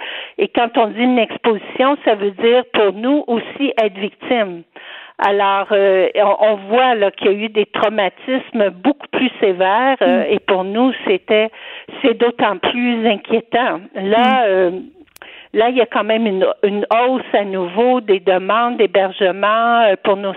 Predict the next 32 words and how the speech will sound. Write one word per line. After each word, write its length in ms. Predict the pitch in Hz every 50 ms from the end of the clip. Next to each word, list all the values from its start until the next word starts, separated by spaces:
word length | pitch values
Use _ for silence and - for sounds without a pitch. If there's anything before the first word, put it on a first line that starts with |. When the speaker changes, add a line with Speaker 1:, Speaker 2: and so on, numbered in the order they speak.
| -
Speaker 1:
services 360 | - 202 185 190 - 214 196 - -
externes. 580 | - - - - - - 220 240 277 311 285
Alors, 240 | 247 214 208 208 196 -
pour 180 | - 190 196
nous, 180 | 196 208 233 240 - -
c'est 120 | 214 202
toujours 340 | - - 196 185 208 208 214
bon 260 | 202 208 196 196 190 - - -
signe. 260 | 226 220 262 320 359 349 - -
Speaker 2:
Mm. 120 | 233 220 208 202 - - - _ _ - 220
Speaker 1:
Mais, 460 | 226 233 226 220 220 226 226 226 - -
euh, 500 | 202 202 196 196 190 190 196 196 190 196
n'empêche 680 | 208 208 214 196 185 - - - 233 233 240 233 - - -
qu'on 400 | 233 226 226 226 - - 220 202
n'est 140 | 196 185 - -
pas 220 | - 254 262 254 247
revenu 800 | - 226 196 190 180 180 208 226 233 247 269 277 277 277 262 247
à 140 | 220 202 202
notre, 260 | 190 196 196 190 190 _ _ - -
euh, 280 | 196 190 185 180 180 180 - - - - - -
à 100 | - 190 202
notre 280 | 202 202 190 - -
roulement 500 | - 214 208 202 196 208 214 233 240 247 -
habituel. 840 | - 208 214 180 196 190 - - - 190 190 190 196 226 254 277 262 240
Et 240 | 127 - 226 220
Speaker 2:
Mm. 40 | 214 -
Speaker 1:
pour 180 | - 214 202
nous, 260 | 202 202 214 233 262 - -
ça 140 | - 196 196
demeure, 540 | 196 208 196 196 196 190 202 202 202 208 208 -
euh, 260 | 185 180 180 180 - -
inquiétant. 680 | 202 196 190 - - - 190 170 - - 185 160 156